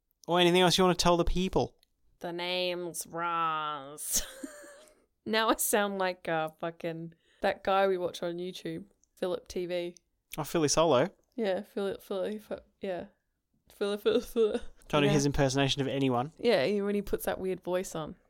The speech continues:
Speaker 2: What do you have to say for yourself?
Speaker 1: Uh, nothing. Excited to watch the second episode of this, but only to see what the fuck is happening. <laughs>
Speaker 2: Excuse me.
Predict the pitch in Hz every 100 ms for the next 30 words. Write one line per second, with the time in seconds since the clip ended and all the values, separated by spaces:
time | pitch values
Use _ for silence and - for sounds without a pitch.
0 | _ _ 220 214 202 196 170 - - -
1 | 214 _ _ _ _ _ 180 180 175 196
2 | 202 - 139 131 - 113 - - 147 -
3 | 156 151 147 135 - 131 131 127 - 127
4 | 123 127 - - 131 131 127 - 127 120
5 | 127 151 185 190 214 202 185 - 160 180
6 | 220 254 302 330 302 214 - - - _
7 | - 92 104 _ - 226 - _ _ -
8 | - 196 185 170